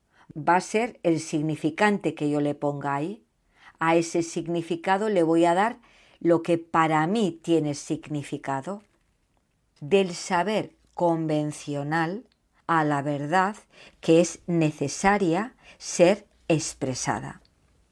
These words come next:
Abriendo espacio a preguntas. ¿Qué hacemos con el deseo?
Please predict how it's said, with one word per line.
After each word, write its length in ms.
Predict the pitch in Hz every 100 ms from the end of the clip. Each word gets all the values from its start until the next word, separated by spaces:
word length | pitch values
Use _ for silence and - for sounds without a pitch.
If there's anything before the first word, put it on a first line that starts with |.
| _ _ _ _ _ _ _ _ _ _ _ _ _ _ _
Abriendo 880 | 147 147 151 185 185 147 131 135 131 _ _ -
espacio 800 | 143 - 139 139 - 139 135 - _ -
a 160 | 143
preguntas. 840 | 143 139 135 139 147 131 135 - - _ _ _ _ _ _ _ _ _ _ _ _ _
¿Qué 160 | 311
hacemos 760 | 339 330 - 139 139 135 - - _ _
con 240 | 170 156
el 220 | 151 143 -
deseo? 720 | 156 156 - 147 139 135 135